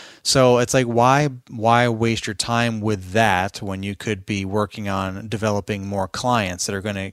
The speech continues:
continually purchase more services, sign up for more services for you, mowing, fertilizing, you know, maybe they want mulch every year, they want the shrubs to be trimmed a couple of times a year, and so on and so forth. They want aeration and seeding, all that stuff,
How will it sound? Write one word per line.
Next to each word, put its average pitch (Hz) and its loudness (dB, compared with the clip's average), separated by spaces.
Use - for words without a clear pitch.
continually 113 -2
purchase 120 0
more 104 -2
services, 113 0
sign 113 2
up 107 -8
for 120 -6
more 98 -4
services 110 -2
for - -8
you, 87 -8
mowing, 101 -2
fertilizing, 92 -2
you 95 -8
know, 92 -8
maybe 98 -4
they 104 -4
want 101 -4
mulch 113 0
every 104 -4
year, 95 -4
they 92 -4
want 90 -4
the 104 -6
shrubs 139 4
to 127 0
be 120 0
trimmed 110 -2
a 98 -10
couple - -4
of 104 -4
times 98 -4
a 110 -2
year, 104 0
and 113 -6
so 151 4
on 147 4
and 127 -2
so 127 4
forth. 101 -6
They 104 -4
want 101 -4
aeration 113 0
and 101 -6
seeding, 113 0
all 139 4
that 143 2
stuff, 98 0